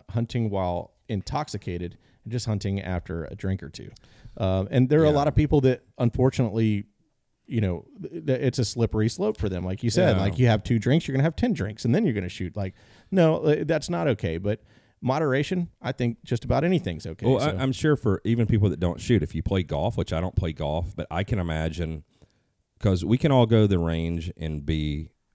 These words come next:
Speaker 2: you know, d-, Navy seal snipers.
Speaker 1: Yep.
Speaker 2: Hunting is a whole different thing. And I bet with golf, it's the same thing. It's such a mental thing. Um, I bet that people that play golf can understand this. You have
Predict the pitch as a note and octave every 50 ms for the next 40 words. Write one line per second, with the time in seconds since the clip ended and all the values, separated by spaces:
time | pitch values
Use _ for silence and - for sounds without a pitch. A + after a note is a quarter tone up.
0 | _ _ _ _ _ _ - F2 F2+ E2 D#2 D2+ C#2 C2 B1+ - _ _ _ _
1 | _ - E2 E2+ - - F2+ E2+ E2 D#2+ D#2+ - F#2+ E2 D2+ - - D2 D2 C2+
2 | - - - - - - B2 G#2 _ _ _ _ _ _ _ _ _ _ - _
3 | _ _ _ _ _ _ _ - - - - C#3 C3+ - B2 G#2+ G#2 G2+ B1+ E2+
4 | F2 E2+ C#2+ - - - - - G#2+ G2+ F#2+ F2+ F2+ - E2 - - - D2+ C2+
5 | A#1+ - - - F2 F2+ F2+ F#2 E2+ F2 G2 F2+ F2 - - E2+ D#2+ - - G#2
6 | A#2 C3+ G#2 - E2+ - - E2 D#2+ - G#2 F#2 D#2+ E2+ - D#3 C3 C#2+ C#2+ -
7 | - A2 G#2 - - F#2 D#2+ D#2+ E2 G#2 C3 - - D#2 D2 - - C#2 C2 B1+
8 | B1 - _ _ _ _ _ _ _ _ - F2 E2 D2+ C#2+ - _ - F2+ A#2
9 | C#3 C#3 C#3+ B2+ G#2+ - _ _ _ _ _ _ _ _ - E2 - F2 E2+ D#2+
10 | D#2 - _ _ _ - - G2+ F#2 - F#2 E2+ E2+ D#2 - - - - - E2+
11 | D#2 D#2+ D2+ C#2+ C#2+ - - D#2+ D2 C#2+ C#2 - - - C2+ C#2 C2+ B1 A#1+ A#1
12 | - - - - D2+ D2+ C#2+ D#2+ D#2+ D#2+ D#2 D2+ C#2+ -